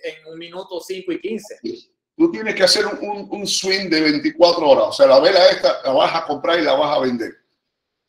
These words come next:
Speaker 2: ¿Qué vas a hacer esta vela? ¿La vas a vender inicialmente o la vas a comprar inicialmente? Porque sabes que nada más puedes hacer una sola operación.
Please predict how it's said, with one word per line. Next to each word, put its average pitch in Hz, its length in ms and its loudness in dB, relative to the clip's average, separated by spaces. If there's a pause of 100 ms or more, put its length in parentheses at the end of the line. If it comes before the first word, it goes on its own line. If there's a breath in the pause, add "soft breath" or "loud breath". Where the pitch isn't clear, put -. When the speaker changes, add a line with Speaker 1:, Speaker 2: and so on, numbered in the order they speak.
Speaker 2:
¿Qué 175 120 0
vas 180 240 8
a 165 40 0
hacer 151 340 -2
esta 143 240 -2
vela? 123 220 -2 (320)
¿La 117 160 -2
vas 151 200 2
a 151 60 4
vender 143 400 0 (300)
inicialmente 139 720 -2
o 139 100 2
la 123 80 6
vas 139 220 2
a - 40 -10
comprar 123 300 -2
inicialmente? 104 540 -10 (2000)
Porque 117 320 0
sabes 165 260 2
que 160 100 -2
nada 143 140 0
más 151 80 0
puedes 151 160 0
hacer 151 220 0
una 147 140 -2
sola 143 200 0
operación. 113 460 -4